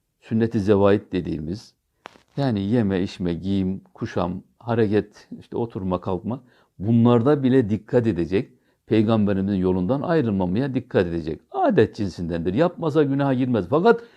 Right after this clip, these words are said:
birilerinin alemi, simgesi haline gelmişse, sembolü haline gelmişse bir tıraş, bir giysi, bir elbise, herhangi bir şey, işte demin dediğim gibi haç işareti,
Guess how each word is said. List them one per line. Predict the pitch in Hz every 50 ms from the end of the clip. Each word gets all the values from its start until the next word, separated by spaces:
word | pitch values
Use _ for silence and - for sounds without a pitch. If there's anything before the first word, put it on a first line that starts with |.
| _ _ _ _ _ -
birilerinin | 104 117 131 135 143 147 151 151 147 165 175 196 208 196 - - -
alemi, | 139 127 123 127 123 123 139 156 160 131 101 - -
simgesi | - - - - 117 113 113 101 104 113 107 - - 208 202
haline | 160 170 156 147 135 131 127 120 117
gelmişse, | 113 101 104 95 98 95 95 87 - - 160 190 185 - - - - _ _
sembolü | - - - - 123 127 123 123 123 120 123 131 165 202
haline | 175 170 165 156 151 147 135 135
gelmişse | 123 117 127 123 117 117 110 - - - 117 110
bir | 101 113 117 107 107 - _ _ _ _ _ _ -
tıraş, | - 117 117 113 110 - - - -
bir | - 117 113 107
giysi, | 98 92 101 113 123 117 110 - - 131 120 113 101 107
bir | 110 117 117 107 -
elbise, | 117 113 110 107 110 107 - - 117 110 107 - - _ _ _ _ _ _
herhangi | - - 120 113 110 117 117 110 104 110 104
bir | 101 104 104 95
şey, | - - 113 101
işte | 90 - - 101 92
demin | 104 101 101 95
dediğim | 101 98 95 104 101 95
gibi | 95 90 98 95 92
haç | - - - 110 101 -
işareti, | - - 107 92 87 92 92 -